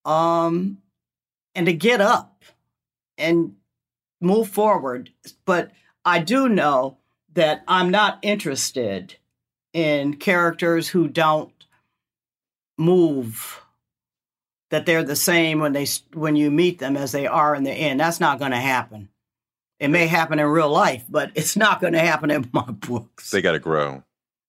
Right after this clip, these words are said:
Speaker 1: They have to, they have to do something,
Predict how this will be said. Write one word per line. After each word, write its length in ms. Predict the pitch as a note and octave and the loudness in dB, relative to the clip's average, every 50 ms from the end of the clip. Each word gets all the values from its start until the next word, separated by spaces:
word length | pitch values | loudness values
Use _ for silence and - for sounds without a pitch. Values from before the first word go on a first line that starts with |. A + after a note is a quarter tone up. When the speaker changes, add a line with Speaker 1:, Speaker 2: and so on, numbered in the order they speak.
| _ _ _ _ - | _ _ _ _ -2
Speaker 1:
They 160 | - G3 G#3+ | 2 2 2
have 140 | A#3+ A3+ A3+ | 2 0 0
to, 180 | - F3+ E3 C3+ - _ - - - - | 0 -2 -2 -2 -8 _ -20 -20 -8 -2
they 120 | A3+ A#3+ B3+ | 0 2 2
have 200 | C4 B3+ - - | 2 2 0 0
to 140 | G3+ F#3+ F3 D#3 - - _ - | 0 -2 -2 -2 -4 -10 _ -6
do 160 | - G#3+ G#3+ | -2 0 0
something, 640 | F#3+ - - G#3 A3 A#3 G#3 - C3 A#2 A2 F#2+ G2+ | 2 2 2 2 2 2 0 -4 -6 -6 -6 -8 -10